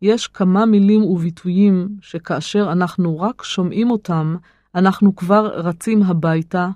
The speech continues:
סוגרים את כל החלונות והתריסים, מדליקים מזגן, נושמים את אוויר הפריזר,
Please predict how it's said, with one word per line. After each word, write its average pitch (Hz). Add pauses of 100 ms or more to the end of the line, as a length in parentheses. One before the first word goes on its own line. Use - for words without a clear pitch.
(300)
סוגרים 208
את 214
כל 233
החלונות 185
והתריסים, 170 (420)
מדליקים 190
מזגן, 175 (380)
נושמים 226
את 208 (100)
אוויר 185
הפריזר, 175